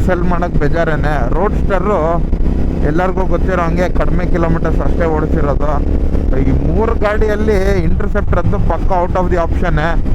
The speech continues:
ಆ ಎರಡು ಹಾರ್ಲಿ ಡೇವಿಡ್ಸನ್ ಅಲ್ಲಿ ಒಂದು ಹಾರ್ಲಿ ಡೇವಿಡ್ಸನ್ ನ ಸೆಲ್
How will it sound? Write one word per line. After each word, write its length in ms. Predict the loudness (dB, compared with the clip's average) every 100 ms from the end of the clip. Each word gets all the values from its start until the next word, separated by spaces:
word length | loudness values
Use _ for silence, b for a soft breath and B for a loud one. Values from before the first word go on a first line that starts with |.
| 2 2 2 2 2 2 0 0
ಆ 40 | 0 0
ಎರಡು 200 | 0 0
ಹಾರ್ಲಿ 180 | 0 0 0
ಡೇವಿಡ್ಸನ್ 460 | 0 0 0 0 0
ಅಲ್ಲಿ 160 | 0 2 0
ಒಂದು 160 | 0 0
ಹಾರ್ಲಿ 180 | 0 0
ಡೇವಿಡ್ಸನ್ 380 | 0 0 0 0 0
ನ 60 | 0
ಸೆಲ್ 180 | 0 0